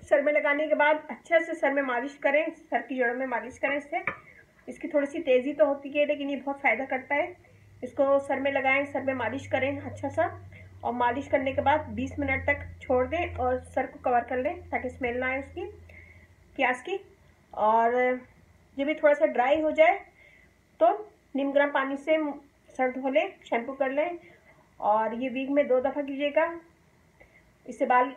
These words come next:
अच्छे, घने, लंबे होते हैं और आप खुद देखिएगा, फ़र्क आपको खुद महसूस होगा। लेकिन इसको वीक में दो दफ़ा कीजिएगा।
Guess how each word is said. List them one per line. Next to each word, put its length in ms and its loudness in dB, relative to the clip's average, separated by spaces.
अच्छे, 380 0
घने, 420 0
लंबे 340 -2
होते 280 -2
हैं 180 -4
और 380 0
आप 200 4
खुद 120 -4
देखिएगा, 440 0
फ़र्क 220 2
आपको 240 0
खुद 180 -2
महसूस 400 -2
होगा। 220 2
लेकिन 200 0
इसको 200 2
वीक 160 -6
में 180 4
दो 120 2
दफ़ा 220 -6
कीजिएगा। 420 -16